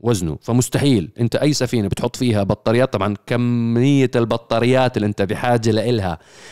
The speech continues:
عشان تشغل سفينه شحن مهول، فراح يكون وزنها اطنان. السفن تاعت الشحن تستعمل نوع واحد من انواع الديزل، هاي معلومة جدًا مهمة تعرفوها. الديزل له تصنيفات، يعني في البنزين والديزل وكل المشتقات النفطية لها ت-، تصنيفات.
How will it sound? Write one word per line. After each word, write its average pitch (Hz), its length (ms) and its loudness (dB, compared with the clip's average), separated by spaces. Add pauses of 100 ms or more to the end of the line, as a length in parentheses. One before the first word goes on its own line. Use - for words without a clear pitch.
(100)
عشان 131 500 0
تشغل 120 600 0 (220)
سفينه 120 600 2
شحن 170 460 2 (300)
مهول، 120 580 2 (160)
فراح 113 220 -2
يكون 131 220 0
وزنها 110 280 0
اطنان. 85 300 -6 (560)
السفن 214 420 2
تاعت 156 200 0
الشحن 127 520 0
تستعمل 156 680 2
نوع 151 200 4
واحد 139 360 0
من 113 80 -2
انواع 120 260 0
الديزل، 104 480 0 (320)
هاي 113 260 2
معلومة 113 360 2
جدًا 107 260 -4
مهمة 98 200 -4
تعرفوها. 90 540 -4 (440)
الديزل 147 580 4
له 143 80 6
تصنيفات، 123 720 0
يعني 95 220 -2
في 117 280 0
البنزين 110 500 2
والديزل 110 440 2
وكل 185 220 4
المشتقات 123 560 0
النفطية 120 420 -2
لها 113 120 -2
ت-، - 80 -6
تصنيفات. 95 760 -4